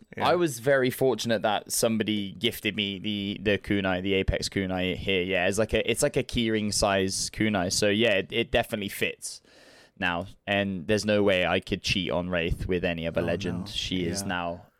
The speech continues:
Speaker 2: engraved in both I R L and game. <laughs>
Speaker 1: Well, let's get into the final circle right now, because somebody is giving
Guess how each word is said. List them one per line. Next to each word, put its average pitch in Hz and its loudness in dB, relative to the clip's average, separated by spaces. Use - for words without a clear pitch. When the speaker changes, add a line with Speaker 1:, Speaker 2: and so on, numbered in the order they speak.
Speaker 2:
engraved 87 -6
in 95 -2
both 90 -2
I 101 2
R 104 4
L 113 2
and 120 -2
game. - -4
<laughs> - -12
Speaker 1:
Well, 139 6
let's 156 2
get 175 0
into 135 0
the 127 -6
final 135 2
circle 110 -2
right 104 -2
now, 98 -4
because 104 -4
somebody 165 0
is 120 -6
giving 113 -2